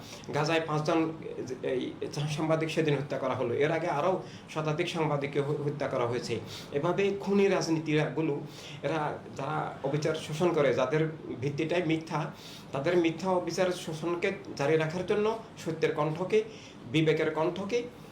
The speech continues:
মানবতার কণ্ঠকে রুদ্ধ করার জন্যই ওরা সাংবাদিক হত্যা, সাংবাদিকদেরকে কারারুদ্ধ করা, সাংবাদিক নিপীড়ন, সংবাদ মিডিয়া জবরদখল, সংবাদ মিডিয়াকে আতঙ্কগ্রস্ত করে রুদ্ধ করে রাখা, এটাই গোষ্ঠীবাদী স্বৈর রাজনীতির চরিত্র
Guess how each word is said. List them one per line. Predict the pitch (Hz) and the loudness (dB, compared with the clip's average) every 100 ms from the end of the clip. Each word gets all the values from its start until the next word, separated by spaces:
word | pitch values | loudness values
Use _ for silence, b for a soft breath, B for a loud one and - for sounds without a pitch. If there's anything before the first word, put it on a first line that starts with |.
| - | -6
মানবতার | 131 160 156 156 151 | 0 2 2 0 0
কণ্ঠকে | 147 175 185 202 | 0 0 2 2
রুদ্ধ | 165 156 | 4 2
করার | 190 196 196 | 2 2 2
জন্যই | 208 214 226 226 | 4 4 4 2
ওরা | 151 170 151 - | 2 2 0 -2
সাংবাদিক | - 156 151 151 160 180 | -2 0 0 -2 -4 -6
হত্যা, | 180 214 208 208 B B - | -2 0 0 -2 B B -4
সাংবাদিকদেরকে | 151 151 151 156 160 165 | 0 0 0 0 0 0
কারারুদ্ধ | 175 156 151 160 170 | 0 2 2 2 2
করা, | 185 202 226 B B - 156 | 2 2 0 B B -8 -2
সাংবাদিক | 156 160 156 165 | 0 2 2 2
নিপীড়ন, | 156 160 160 190 214 - | 2 2 2 2 0 -2
সংবাদ | 151 147 139 | 0 0 2
মিডিয়া | 147 165 185 | 4 6 6
জবরদখল, | 175 170 160 160 - 190 | 4 0 -2 -2 -2 -4
সংবাদ | 185 156 156 | -2 -2 -2
মিডিয়াকে | 139 143 160 170 180 | 0 2 2 0 0
আতঙ্কগ্রস্ত | 147 143 147 147 156 151 | 2 2 2 0 0 -2
করে | 175 175 | -2 0
রুদ্ধ | 160 151 | 0 2
করে | 165 175 156 | 2 4 2
রাখা, | 151 170 185 B B - | 0 -2 -4 B B -2
এটাই | 165 220 208 | 2 4 4
গোষ্ঠীবাদী | - 170 160 156 | 4 2 2 0
স্বৈর | 151 175 165 | 2 2 2
রাজনীতির | 156 151 156 151 156 | 2 4 4 4 2
চরিত্র | 151 143 175 | 2 2 2